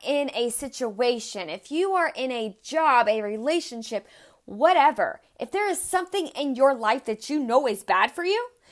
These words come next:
you know is not good for you, and you're choosing to just take no action, you are settling for failure, honey. You are keeping yourself limited right in the moment instead of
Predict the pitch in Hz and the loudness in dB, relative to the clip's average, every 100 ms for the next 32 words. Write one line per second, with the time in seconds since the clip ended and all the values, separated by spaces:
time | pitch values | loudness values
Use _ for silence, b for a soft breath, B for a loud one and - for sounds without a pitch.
0 | b 247 349 277 254 339 269 240 247 262 | b 6 6 6 4 4 2 2 0 0
1 | 202 196 - 285 339 392 440 b b b | -2 -6 -4 -2 -2 -2 -6 b b b
2 | 311 302 277 285 - - 302 339 359 381 | 4 6 4 0 -2 -2 2 2 2 0
3 | 349 285 277 240 - 262 240 226 - - | -2 -4 -4 -4 2 6 6 4 -6 4
4 | 294 277 - _ _ _ _ - 190 214 | 4 2 -12 _ _ _ _ -10 2 8
5 | 381 294 233 311 - 440 453 440 _ b | 12 12 10 6 0 2 2 -2 _ b
6 | b b 247 370 294 220 - - 269 302 | b b 4 8 8 6 -2 4 4 4
7 | 311 311 - 330 - 202 175 170 180 185 | 0 -2 -4 -6 2 2 2 -2 -6 -6
8 | 170 170 175 b b 247 320 214 - - | -6 -8 -10 b b -2 2 2 0 -12
9 | 277 294 311 285 277 277 - 233 233 226 | -8 -6 -6 -6 -6 -4 -2 -2 -4 -10
10 | 226 226 226 196 220 262 269 262 220 196 | -10 -12 -14 -8 -4 -4 -4 -10 -10 -12
11 | 208 214 202 - _ _ b b b b | -12 -12 -14 -16 _ _ b b b b
12 | - 208 196 - - 285 320 185 180 202 | -12 -10 -8 -10 -2 -2 2 4 4 2
13 | 254 | -6